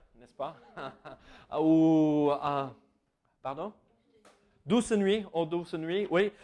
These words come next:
Et donc, en fait, c'est une tradition et, et, et il faut me donner un peu de liberté ce soir, d'accord ? Parce que c'est pas exactement écrit comme ceci dans les Écritures. Mais là, moi, je crois que Noël, le premier Noël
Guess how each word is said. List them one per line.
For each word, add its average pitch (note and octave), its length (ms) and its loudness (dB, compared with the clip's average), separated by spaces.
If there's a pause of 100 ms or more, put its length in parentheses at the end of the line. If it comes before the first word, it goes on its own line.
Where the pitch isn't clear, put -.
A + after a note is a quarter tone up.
(140)
Et C4 100 2
donc, C#4 220 4 (220)
en A#3 140 4
fait, D#4+ 340 2 (320)
c'est - 360 -8
une C4 100 -2
tradition B3 720 -4
et, G#3+ 60 -4
et, B3 800 -6
et A#3+ 80 -6
il A3+ 80 -2
faut C#4+ 260 2
me B3+ 120 0
donner A#3 240 2
un A3 120 -2
peu C#4+ 200 0
de B3 100 -6
liberté A3 520 -2
ce G#3 120 -8
soir, F3 380 -6
d'accord ? E3+ 600 -2
Parce - 220 -10
que E3 80 -6
c'est D3+ 180 -6
pas - 360 -4
exactement E3 680 -2
écrit D#3+ 300 -10
comme D#3+ 180 -16
ceci - 240 -20
dans D#3+ 140 -10
les E3+ 160 -10
Écritures. E3+ 680 -8 (800)
Mais G#3 180 6
là, B3+ 680 4
moi, A#3+ 640 2
je G#3+ 120 -8
crois G#3+ 440 -4
que G#3 480 0
Noël, G3+ 500 2
le F3 80 0
premier D4+ 380 -2
Noël F#3 420 0